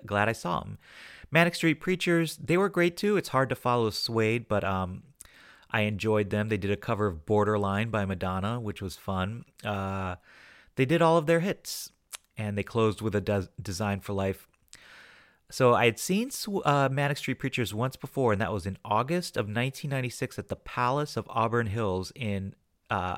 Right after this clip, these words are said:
off of I seventy-five north of Detroit. And they were opening for Oasis, who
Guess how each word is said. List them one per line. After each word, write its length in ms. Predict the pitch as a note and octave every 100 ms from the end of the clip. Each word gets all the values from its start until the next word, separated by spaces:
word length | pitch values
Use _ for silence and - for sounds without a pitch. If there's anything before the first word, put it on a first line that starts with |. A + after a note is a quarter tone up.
| -
off 220 | G2 -
of 140 | G2 -
I 160 | G#2+
seventy-five 640 | G2+ G#2+ G2+ F#2 F#2 F#2
north 240 | G2 F#2+ -
of 100 | F2+
Detroit. 460 | F2+ - F#2+ A2 - _ _
And 360 | C3 A#2 G#2+ G#2 _ _ - - - - - - - -
they 100 | C3
were 120 | B2+
opening 300 | C#3 D3 D3+
for 180 | D3+ D3+
Oasis, 640 | B2+ C#3 F#3 - F2 -
who 420 | - A#2 G#2 G2